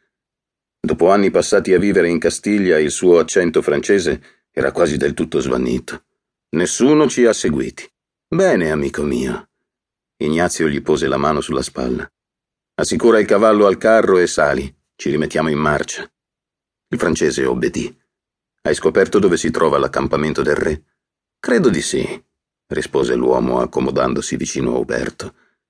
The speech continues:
"Ci basterà seguire quella truppa." Indicò la fila di armati diretta verso il piccolo abitato. "Dobbiamo raggiungerlo al più presto. Quando farà buio, queste terre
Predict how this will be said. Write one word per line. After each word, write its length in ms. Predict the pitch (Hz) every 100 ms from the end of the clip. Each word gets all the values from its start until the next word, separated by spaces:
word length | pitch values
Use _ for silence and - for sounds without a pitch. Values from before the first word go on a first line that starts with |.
| _ _ _ _
"Ci 140 | -
basterà 340 | 87 78 98 101
seguire 380 | 104 107 123 110
quella 240 | 107 120
truppa." 520 | 123 - - - 58 - _ _ _ _ _ _ _ _
Indicò 400 | - 135 147 92
la 100 | 87
fila 300 | 87 104 85
di 100 | 82
armati 420 | 90 98 123 123 92
diretta 440 | 87 98 92 90
verso 280 | 90 - -
il 140 | 80
piccolo 340 | - - 90 90
abitato. 640 | 85 - - - - - _ _ _ _ _ _
"Dobbiamo 320 | - 76 95
raggiungerlo 540 | 107 107 120 117 113 113
al 60 |
più 120 | 104 104
presto. 460 | 117 98 - 65
Quando 240 | 78 80 76
farà 180 | 90
buio, 340 | 82 113 90 69
queste 280 | 69 - -
terre 440 | 98 78 65 65